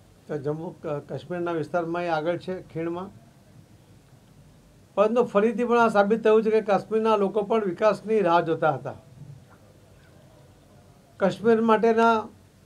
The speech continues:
ત્રણસો સિત્તેરની કલમ પછી એમને મળેલી આઝાદી, એમને મળેલા અધિકારોને કારણે એ પણ માનનીય પ્રધાનમંત્રી શ્રી નરેન્દ્ર મોદી સાહેબમાં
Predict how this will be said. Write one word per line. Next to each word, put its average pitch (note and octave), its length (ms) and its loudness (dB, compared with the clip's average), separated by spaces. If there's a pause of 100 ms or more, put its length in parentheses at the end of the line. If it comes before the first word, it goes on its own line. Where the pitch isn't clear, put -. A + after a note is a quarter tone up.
(140)
ત્રણસો F#3 280 -2
સિત્તેરની G#3+ 520 0
કલમ G3+ 360 0
પછી G#3+ 200 -2
એમને G3 240 2
મળેલી G3+ 400 0
આઝાદી, G3 560 2 (1000)
એમને G3 200 2
મળેલા G#3+ 340 6
અધિકારોને G#3 680 2
કારણે G3+ 340 4
એ G3+ 120 2
પણ G3 380 0 (1000)
માનનીય G#3 260 0
પ્રધાનમંત્રી G#3 580 -2
શ્રી A3+ 220 -2
નરેન્દ્ર G3 360 0
મોદી F#3+ 260 -2
સાહેબમાં G3 580 0